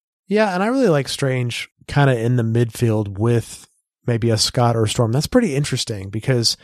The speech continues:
you don't wanna go there, but also,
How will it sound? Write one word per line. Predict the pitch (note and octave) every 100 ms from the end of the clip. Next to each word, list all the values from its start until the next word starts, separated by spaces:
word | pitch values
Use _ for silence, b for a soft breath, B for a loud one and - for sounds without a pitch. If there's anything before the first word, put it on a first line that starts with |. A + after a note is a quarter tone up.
| B
you | -
don't | F3+ G3+
wanna | E3+ C3+
go | A#2+ D3 G3
there, | A2 F#2+ A#2 C#3 _
but | A#2
also, | A#2 C#3 - C#3 C3 B2